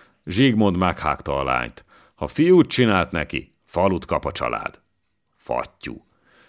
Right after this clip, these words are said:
Nyomorult, illatos fattyú. Nem az én vérem. Csorba legszívesebben kipenderítette volna a házból Erzsét a kölyökkel együtt,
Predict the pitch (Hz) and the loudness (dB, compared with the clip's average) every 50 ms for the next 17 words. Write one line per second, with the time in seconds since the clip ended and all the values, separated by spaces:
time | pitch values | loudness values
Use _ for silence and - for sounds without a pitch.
0 | _ _ _ - 101 120 131 131 123 110 95 90 78 69 - - - _ - 113 | _ _ _ 0 2 2 4 4 4 4 4 2 0 -2 -4 -8 -10 _ 0 2
1 | 123 113 101 82 - - 64 - - - - 58 - - _ - - - - - | 2 4 2 0 0 -4 -8 -10 -8 -8 -8 -8 -8 -10 _ -14 -14 -14 -14 -18
2 | _ _ _ _ _ _ _ _ _ _ _ _ _ _ _ - 73 73 73 69 | _ _ _ _ _ _ _ _ _ _ _ _ _ _ _ -8 -6 -6 -4 -4
3 | 65 64 64 62 58 57 60 58 57 57 - - - - _ - - - - - | -6 -8 -8 -10 -10 -10 -12 -12 -10 -12 -12 -14 -14 -18 _ -20 -20 -20 -20 -20
4 | - - - - 117 117 110 95 101 101 113 113 - - 107 92 90 - - 95 | -20 -12 -2 2 4 4 6 6 4 4 4 2 0 0 0 0 0 0 -2 -2
5 | 78 76 82 78 - - 107 - 92 85 87 78 78 73 76 71 - 73 - - | -2 -2 -4 -4 -2 -2 -2 0 0 -2 -2 -2 -4 -4 -4 -4 -6 -8 -8 -6
6 | - 78 71 73 73 71 67 65 65 69 71 78 76 76 78 71 71 69 71 80 | -8 -6 -4 -4 -4 -4 -2 -2 -2 -2 0 -2 -2 -2 -4 -6 -6 -4 -2 -2
7 | 87 80 90 85 78 - - - - 87 80 76 - - - 73 67 80 85 82 | -2 -2 -4 -6 -6 -6 -10 -8 -6 -4 -4 -4 -6 -6 -6 -6 -4 -4 -4 -2
8 | 92 101 95 - - | -4 -4 -4 -6 -14